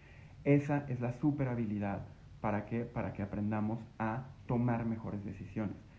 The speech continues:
Pero más adelante te dice, la experiencia no es aquello que sucede, la experiencia es lo que hacemos con aquello que nos sucede.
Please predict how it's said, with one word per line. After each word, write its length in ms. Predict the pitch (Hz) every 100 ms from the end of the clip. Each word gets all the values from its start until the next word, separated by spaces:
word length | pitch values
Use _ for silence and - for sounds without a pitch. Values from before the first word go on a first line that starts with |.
| - -
Pero 280 | - 123 131
más 240 | 120 113 120
adelante 400 | 113 107 101 117
te 100 | 175
dice, 260 | 226 - -
la 300 | 123 123 123
experiencia 960 | - - 139 160 190 180 147 147 - - - 127
no 120 | 131
es 120 | 135
aquello 380 | 135 135 127 131
que 100 | 110
sucede, 460 | 110 - 127 98 - - - 117
la 200 | 117 117
experiencia 920 | - - 120 127 139 139 135 120 - - -
es 160 | 120 117
lo 220 | 123 123
que 120 | -
hacemos 560 | 104 - - 147 110 110 - - - -
con 180 | 113
aquello 460 | 104 - 127 110 107
que 100 | 92
nos 140 | 95
sucede. 340 | 98 - -